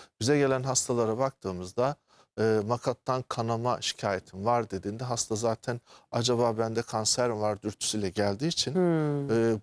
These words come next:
Speaker 1: bu onun daha erken gelmesine neden
Speaker 2: Hazırlıklı
Speaker 1: oluyor.
Speaker 2: da oluyor.
Speaker 1: Daha erken geldiği için de biz de bağırsağını daha erken tarayıp varsa bir hastalık ya da oluşum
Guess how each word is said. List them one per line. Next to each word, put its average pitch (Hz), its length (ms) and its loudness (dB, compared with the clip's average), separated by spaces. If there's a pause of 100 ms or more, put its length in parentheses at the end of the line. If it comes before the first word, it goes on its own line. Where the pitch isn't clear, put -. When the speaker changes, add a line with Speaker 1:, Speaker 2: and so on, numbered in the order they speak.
Speaker 1:
bu 139 160 2
onun 131 220 0
daha 131 240 0
erken 95 320 -4
gelmesine 90 540 -6
neden 214 220 0
Speaker 2:
Hazırlıklı 185 280 2
Speaker 1:
oluyor. 143 120 2
Speaker 2:
da 156 60 2
oluyor. 135 280 -2 (100)
Speaker 1:
Daha 131 180 2
erken 135 360 -2
geldiği 101 320 -2
için 143 240 -6
de 127 140 -2
biz 127 220 0
de 127 180 2 (320)
bağırsağını 117 580 2
daha 117 240 2
erken 95 400 -4
tarayıp 107 360 0 (400)
varsa 131 400 2
bir 110 100 2
hastalık 101 600 -4
ya 101 120 0
da 107 60 0
oluşum 104 560 -4